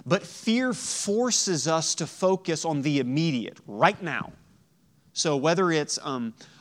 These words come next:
a horrible accident or something that takes place, the fear that paralyzes some of our bodies is this.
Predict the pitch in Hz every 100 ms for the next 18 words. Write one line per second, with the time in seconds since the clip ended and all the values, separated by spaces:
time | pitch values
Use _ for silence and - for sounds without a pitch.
0 | - - 185 165 143 170 190 - 185 175
1 | 147 185 165 165 143 170 170 - 190 190
2 | 190 175 127 147 - - 226 240 226 147
3 | 139 - - 175 196 214 196 160 156 120
4 | 135 - 175 156 135 131 107 160 175 135
5 | 127 139 98 160 131 -